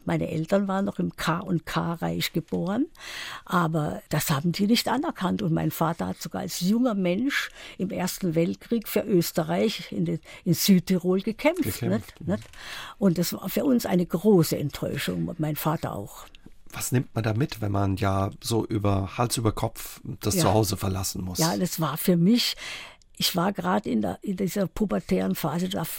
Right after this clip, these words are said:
Speaker 1: war für mich ein sehr großer innerlicher Verlust, muss ich sagen. Es war, also ich hab manchmal wirklich nur am Abend geheult, weil ich meine, mein Klavier nicht mehr hatte, meine Bücher nicht mehr hatte, meine Noten nicht mehr hatte.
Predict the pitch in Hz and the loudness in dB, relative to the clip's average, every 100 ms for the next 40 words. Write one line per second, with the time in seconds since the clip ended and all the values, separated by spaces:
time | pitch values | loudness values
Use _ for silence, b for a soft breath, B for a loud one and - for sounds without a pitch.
0 | - 156 165 196 190 196 - 170 165 - | -6 -4 -2 2 2 2 0 -2 -4 -2
1 | - - 214 240 214 190 185 214 240 226 | -2 0 0 0 -4 -6 -2 0 2 2
2 | 208 202 B B B - 220 240 214 208 | 0 -2 B B B 2 4 4 4 2
3 | 202 202 - 170 175 170 180 240 - - | 2 0 -2 -2 0 2 4 4 2 -2
4 | 202 190 180 - - 175 180 175 180 165 | -4 -2 0 0 -2 -2 -4 -6 -6 -8
5 | B B B B B - 175 190 180 175 | B B B B B -2 0 0 0 0
6 | 190 185 185 175 170 202 202 208 208 202 | 0 2 2 2 2 0 0 0 4 6
7 | 233 226 180 - 160 160 214 202 - 165 | 4 2 -2 -2 -2 0 0 0 2 2
8 | 185 185 226 226 180 175 160 B B - | 4 4 4 4 0 0 -2 B B -4
9 | 185 202 180 - 190 180 185 202 190 226 | 0 0 -2 -6 0 0 2 2 4 6
10 | 240 226 - 185 165 175 - 170 180 190 | 6 6 2 0 0 -2 -2 -2 0 -2
11 | - 247 262 262 202 190 190 - 180 165 | 4 8 8 8 4 2 0 -2 -2 -2
12 | - 185 175 180 180 196 226 254 262 196 | -2 -4 -2 0 2 2 4 2 2 0
13 | 185 170 175 156 - - | 0 -2 -4 -4 -4 -8